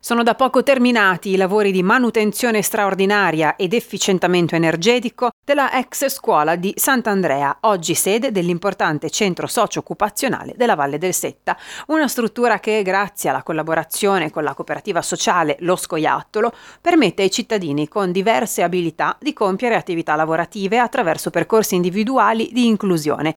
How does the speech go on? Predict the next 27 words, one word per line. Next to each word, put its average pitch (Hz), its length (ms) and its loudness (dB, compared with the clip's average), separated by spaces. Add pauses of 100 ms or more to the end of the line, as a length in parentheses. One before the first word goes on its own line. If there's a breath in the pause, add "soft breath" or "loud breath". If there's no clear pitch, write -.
Gli 185 120 -4
interventi 185 420 2
eseguiti 220 460 0
sul 214 160 -6
fabbricato 220 580 -2
sono 240 260 -2
costati 190 520 -4
novantamila 185 880 -2
euro, 151 220 0 (160)
ma 170 120 0
tra 214 180 -2
contributo 208 560 -2
del 196 180 -2
conto 208 340 -4
termico 156 480 -2
e 147 60 -2
fondi 185 300 -4
ministeriali 190 440 -2
il 180 500 -2
Comune 175 380 -4
ha 190 60 0
utilizzato 175 680 -4
dei 196 220 -2
suoi - 400 -2
solo 165 340 0
quindicimila 180 920 0
euro. 151 260 -4